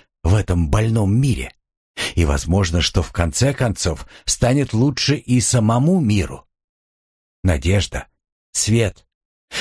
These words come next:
слова, наделённые небесной силой.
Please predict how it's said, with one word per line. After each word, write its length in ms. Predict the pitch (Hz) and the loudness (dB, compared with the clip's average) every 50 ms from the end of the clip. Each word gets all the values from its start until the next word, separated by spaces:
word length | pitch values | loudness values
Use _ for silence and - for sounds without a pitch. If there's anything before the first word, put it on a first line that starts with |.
| - - | -6 -6
слова, 500 | - - - 120 113 110 123 147 147 135 | -4 -2 0 0 2 2 2 2 2 2
наделённые 720 | 127 131 127 107 120 117 123 143 147 143 139 139 139 135 | 2 0 0 0 0 2 2 2 0 0 0 0 0 2
небесной 640 | 131 131 131 123 107 107 123 123 113 - - 131 120 | 2 2 2 2 2 2 0 0 0 -2 -2 -2 -2
силой. 560 | 101 - - 123 101 71 67 65 - - _ | 0 -2 -2 -2 -2 -2 -4 -8 -12 -14 _